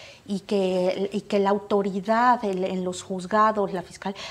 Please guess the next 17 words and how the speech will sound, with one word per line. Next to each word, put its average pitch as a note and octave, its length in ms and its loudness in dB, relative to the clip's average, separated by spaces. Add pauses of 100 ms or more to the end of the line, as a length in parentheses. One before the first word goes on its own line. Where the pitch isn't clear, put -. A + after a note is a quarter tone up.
han A3 160 -2
estado G#3+ 520 0
posponiendo G3 720 -4
y G3+ 40 -4
posponiendo G3+ 680 -4
y - 20 -8
posponiendo G3 640 -4
las F#3+ 280 -2
audiencias G3+ 840 -6 (300)
y A3 60 0
esto C4 200 -2
también A#3 300 0
es A#3+ 160 -8
una A#3 180 -2
revictimización G3 840 -6
para G3 320 -2
ella, F#3+ 400 -2